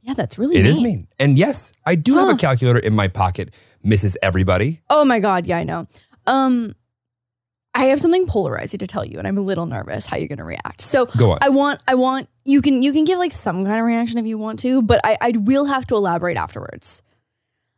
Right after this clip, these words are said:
Speaker 1: I'm thinking about getting bangs. Not the blunt across the forehead bangs. I'm thinking, I'm thinking, I'm,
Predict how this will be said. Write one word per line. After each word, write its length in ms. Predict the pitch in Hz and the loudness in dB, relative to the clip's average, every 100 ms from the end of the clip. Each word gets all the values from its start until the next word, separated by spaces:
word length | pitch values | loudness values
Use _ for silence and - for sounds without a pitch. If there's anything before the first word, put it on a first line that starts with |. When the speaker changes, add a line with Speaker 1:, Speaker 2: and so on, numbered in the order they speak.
| _ - | _ -4
Speaker 1:
I'm 140 | 220 | -2
thinking 320 | 208 208 196 | 0 -2 0
about 160 | 208 214 | 0 0
getting 220 | 208 202 | 0 0
bangs. 500 | 196 - - - - _ _ _ _ _ _ _ _ _ _ _ _ _ _ _ _ _ - | -2 -4 -8 -10 -10 _ _ _ _ _ _ _ _ _ _ _ _ _ _ _ _ _ -18
Not 440 | 214 214 202 277 | -4 0 2 2
the 80 | 320 | 0
blunt 380 | 226 196 196 - | 2 2 2 -4
across 340 | - 220 185 | -6 -4 -4
the 120 | - | -4
forehead 380 | - 175 185 - | -6 -4 -4 -6
bangs. 380 | - - - - - | -6 -8 -8 -8 -6
I'm 120 | 220 | -6
thinking, 840 | - - 285 294 196 156 165 175 - | -6 -2 2 2 2 0 -2 -6 -4
I'm 140 | 240 | -4
thinking, 1000 | 196 - 320 302 285 165 98 131 151 180 - - - - | -4 -6 0 0 0 -4 -6 -8 -10 -12 -16 -20 -20 -4
I'm, 340 | 226 226 220 | -2 0 -2